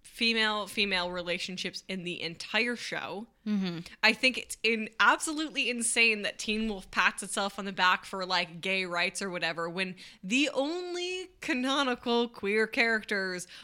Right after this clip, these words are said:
Speaker 1: are a bisexual woman and her lesbian girlfriend who gets sacrificed in a ritual sacrifice.
Speaker 2: You, women. Queer, queer women.
Speaker 1: Yes, what did
Speaker 2: Char-
Speaker 1: I say?
Speaker 2: You just said queer characters,
Speaker 1: Oh,
Speaker 2: so.
Speaker 1: oh, queer
Speaker 2: Yeah.
Speaker 1: women. Sorry.
Speaker 2: Yeah.
Speaker 1: Yes, queer women.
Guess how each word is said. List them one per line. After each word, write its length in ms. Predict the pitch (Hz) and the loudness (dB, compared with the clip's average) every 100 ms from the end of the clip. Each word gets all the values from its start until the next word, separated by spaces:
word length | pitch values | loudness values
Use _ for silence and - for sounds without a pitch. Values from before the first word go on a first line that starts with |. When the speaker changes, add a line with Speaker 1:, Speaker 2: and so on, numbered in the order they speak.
| - | -6
Speaker 1:
are 100 | 185 | -2
a 40 | 185 | 2
bisexual 640 | 208 233 - 262 277 254 | 4 4 4 0 2 0
woman 340 | 262 254 208 202 | 2 2 2 0
and 140 | 202 | 0
her 180 | 220 202 | 0 -2
lesbian 580 | 180 165 175 165 196 208 | -2 -2 -2 0 0 2
girlfriend 540 | 220 220 214 185 185 | 2 0 0 0 0
who 200 | 175 180 | -4 -4
gets 460 | 165 180 170 - - - _ - | -4 -2 -2 -2 -8 -10 _ -8
sacrificed 840 | - 165 - 185 180 175 185 - | 0 0 0 -4 0 0 0 -6
in 140 | 185 | -6
a 40 | 175 | -6
ritual 380 | 160 - 170 | -8 -6 -6
sacrifice. 880 | 175 180 - 175 156 87 - - - - | 0 2 0 -4 -8 -8 -8 -10 -12 -10
Speaker 2:
You, 140 | 214 202 196 | -8 -6 -2
women. 460 | 185 185 185 202 196 _ _ _ | -2 -2 -4 -6 -10 _ _ _
Queer, 240 | 220 196 - | -6 -6 -4
queer 260 | 190 180 | -4 -2
women. 380 | 175 170 170 180 | -4 -6 -6 -4
Speaker 1:
Yes, 200 | 185 151 | -2 -2
what 80 | 180 | -2
did 80 | 170 | -2
Speaker 2:
Char- 80 | 156 | -2
Speaker 1:
I 40 | |
say? 260 | 170 147 170 - _ | -2 -4 -4 -8 _
Speaker 2:
You 60 | 220 | -4
just 80 | 196 | -4
said 120 | 160 | -4
queer 180 | 180 147 | -4 -4
characters, 460 | 147 139 143 156 233 | -6 -8 -8 -2 2
Speaker 1:
Oh, 140 | 226 | 2
Speaker 2:
so. 160 | 170 - | 2 2
Speaker 1:
oh, 180 | 214 160 | 4 2
queer 180 | 220 | 0
Speaker 2:
Yeah. 100 | 202 | 0
Speaker 1:
women. 180 | 175 143 | -2 -4
Sorry. 280 | 185 180 - | -2 -2 0
Speaker 2:
Yeah. 80 | 180 | 2
Speaker 1:
Yes, 220 | 202 - | 2 2
queer 220 | 233 240 233 | 2 4 6
women. 280 | 180 98 | 4 0